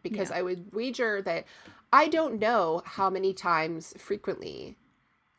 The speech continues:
Speaker 1: there was a Jake or an Eddie or a
Speaker 2: Mm-hmm.
Speaker 1: Susanna, because, you know, they all correlate to other members of his quartet, you know.
Speaker 2: Yeah.
Speaker 1: And we don't know, like,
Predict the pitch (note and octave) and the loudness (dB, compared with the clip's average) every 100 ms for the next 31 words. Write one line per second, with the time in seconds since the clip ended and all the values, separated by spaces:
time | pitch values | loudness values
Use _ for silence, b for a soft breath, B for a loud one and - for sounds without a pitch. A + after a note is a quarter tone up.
0 | _ F3+ F3+ F3 C#4 D#4 A#3 F#3+ E3 - | _ 0 4 4 6 6 6 4 0 -2
1 | E3+ - - - - E3 D#3 - - - | 0 0 -6 -8 -2 0 0 -2 -4 -6
2 | - E3+ E3 G#3+ D#3+ - - A2 - - | -4 -2 0 0 -4 -4 -8 -8 -10 -2
3 | F#3+ A3 F3 F3 F#3 E3 E3 F#3 G3+ G#3 | -2 2 2 2 -2 0 2 4 2 0
4 | - - G3 F3+ E3+ D3+ - E3 D3+ D3 | -4 0 0 0 -2 -4 -6 -4 -2 -2
5 | C#3+ D#3+ D3+ D3+ D3 D3 D3+ D3+ C#3+ - | -2 -2 -2 -2 -2 -2 -4 -4 -4 -2
6 | D3 - - D3 - D#3+ - F3 B B | -4 -2 -4 -4 -6 -10 -10 -12 B B
7 | B B B _ F3 F3+ F3+ F3 F3 - | B B B _ 2 2 0 -2 -6 -8
8 | - - _ _ G#3 G3+ G#3 A#3 F#3+ D#3+ | -14 -18 _ _ -4 6 8 8 6 2
9 | D3+ D3 C#3+ E3+ E3 D3 | 4 2 0 -2 0 0